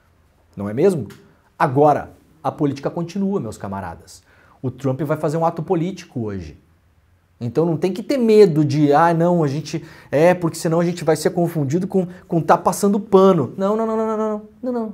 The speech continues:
Uma coisa, uma coisa, outra coisa, outra coisa. O Trump continua sendo um perigo, uma ameaça, um cretino, um canalha, um criminoso, um vagabundo. Não mudou nada. Mudou absolutamente nada. Não mudou a natureza dessa pessoa.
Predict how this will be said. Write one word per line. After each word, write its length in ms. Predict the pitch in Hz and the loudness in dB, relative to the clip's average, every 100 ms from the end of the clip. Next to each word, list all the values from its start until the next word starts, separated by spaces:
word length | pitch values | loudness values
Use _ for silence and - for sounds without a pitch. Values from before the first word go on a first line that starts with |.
| - | -8
Uma 100 | 185 | -8
coisa, 300 | - 240 233 | 2 4 4
uma 100 | 220 | 2
coisa, 400 | 226 220 196 196 - | 4 4 2 -6 -12
outra 200 | 190 139 | -14 -8
coisa, 220 | 185 175 | -4 -4
outra 120 | 160 | -4
coisa. 340 | 151 123 107 90 - _ _ _ _ | -8 -8 -8 -12 -20 _ _ _ _
O 100 | 165 | -4
Trump 260 | 165 220 220 | 2 2 2
continua 380 | 214 202 208 | -2 0 0
sendo 240 | 208 196 190 | 0 0 0
um 80 | 175 | 0
perigo, 580 | 214 185 160 208 190 226 | 0 2 2 0 -2 -6
uma 180 | 170 185 | -4 -2
ameaça, 540 | 185 175 165 170 - 165 | 0 0 0 -2 -8 -10
um 80 | 160 | -4
cretino, 640 | 190 170 - 180 175 170 | -2 -2 -4 -2 -2 -2
um 80 | 165 | -4
canalha, 540 | 165 165 156 160 160 156 | -2 0 2 2 2 -2
um 80 | |
criminoso, 640 | 160 185 175 151 160 156 160 | 0 2 2 4 2 2 -2
um 60 | |
vagabundo. 520 | 147 151 147 143 170 175 | -2 0 0 0 -2 -4
Não 80 | |
mudou 160 | 202 320 | -4 0
nada. 340 | 415 359 123 - _ - - _ _ _ - | 4 4 2 -4 _ -20 -20 _ _ _ -2
Mudou 180 | 190 254 | 2 2
absolutamente 480 | 262 294 294 359 349 | 2 0 0 0 0
nada. 380 | 285 320 - - _ _ _ _ _ _ _ _ _ _ _ _ _ | 0 0 -4 -10 _ _ _ _ _ _ _ _ _ _ _ _ _
Não 120 | 196 | 2
mudou 240 | 220 175 247 | 4 6 6
a 40 | |
natureza 640 | 349 359 339 233 180 139 | 6 4 4 6 4 4
dessa 220 | 127 120 127 | 0 -2 -6
pessoa. 440 | 120 - 101 - | -6 -6 -8 -10